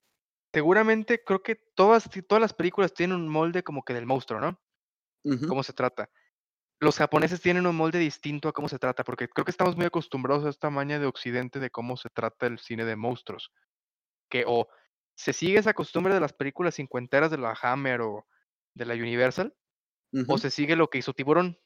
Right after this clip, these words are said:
Speaker 1: que fue en el setenta y seis, que es el clásico de que tienes a un científico, a un e-, X que te está diciendo que hay un monstruo, que esto, que... y nadie le hace caso, ¿no? Que
Speaker 2: Ajá.
Speaker 1: se repite hasta el cansancio en un montón de películas, es la trama de Tiburón,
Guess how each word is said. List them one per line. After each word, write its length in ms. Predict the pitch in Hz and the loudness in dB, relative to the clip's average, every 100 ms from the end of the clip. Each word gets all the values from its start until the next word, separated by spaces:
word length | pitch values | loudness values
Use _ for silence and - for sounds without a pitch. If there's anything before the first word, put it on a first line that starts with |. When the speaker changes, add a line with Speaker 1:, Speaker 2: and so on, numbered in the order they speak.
| _ _ _ _ | _ _ _ _
Speaker 1:
que 60 | - | -10
fue 80 | 127 | -8
en 60 | |
el 80 | 127 | -8
setenta 360 | 127 - 113 110 | -10 -14 -12 -10
y 40 | |
seis, 360 | - 147 - - _ _ _ _ _ _ _ - | -6 -6 -8 -18 _ _ _ _ _ _ _ -6
que 200 | 123 127 | -2 -2
es 120 | - | -4
el 100 | 151 | -2
clásico 460 | 147 143 165 147 | 2 2 0 -2
de 120 | 131 123 | -2 -2
que 120 | 123 | -4
tienes 280 | 135 143 156 | -2 -2 0
a 60 | |
un 80 | 147 | -2
científico, 760 | 156 139 156 143 - 123 120 113 | -2 -4 -6 -8 -8 -4 -2 -2
a 60 | |
un 200 | 113 120 | -4 -4
e-, 160 | 123 123 | -4 -4
X 380 | 117 123 - 107 | -4 -6 -6 -12
que 100 | 113 | -14
te 80 | - | -10
está 160 | - | -2
diciendo 300 | 120 135 131 123 | -2 -2 -6 -6
que 100 | 117 | -6
hay 60 | |
un 80 | 123 | -4
monstruo, 380 | 127 127 - 107 | -2 -2 -4 -10
que 240 | - 101 120 | -6 -4 -4
esto, 220 | - 104 | -6 -12
que... 120 | - | -12
y 100 | 117 | -8
nadie 160 | 110 107 | -4 -6
le 60 | 107 | -6
hace 140 | 107 | -10
caso, 280 | - 95 98 | -8 -10 -10
¿no? 180 | 110 - _ _ _ _ _ _ _ _ _ _ _ - 95 | -14 -14 _ _ _ _ _ _ _ _ _ _ _ -8 -6
Que 60 | 120 | -6
Speaker 2:
Ajá. 20 | |
Speaker 1:
se 120 | 120 | -4
repite 440 | 120 117 139 - 151 | -4 -4 -6 -2 -2
hasta 180 | - | -2
el 120 | 135 - | -6 -6
cansancio 480 | 139 139 143 147 | -8 -4 -2 -2
en 80 | 160 | -2
un 40 | 156 | -4
montón 280 | 143 143 | -4 -4
de 80 | 151 | -6
películas, 400 | 156 139 - 131 | -6 -8 -6 -4
es 100 | 127 | -2
la 100 | 139 | -2
trama 280 | - 127 143 | -2 -2 -2
de 80 | 135 | -2
Tiburón, 420 | 123 117 135 | -4 0 0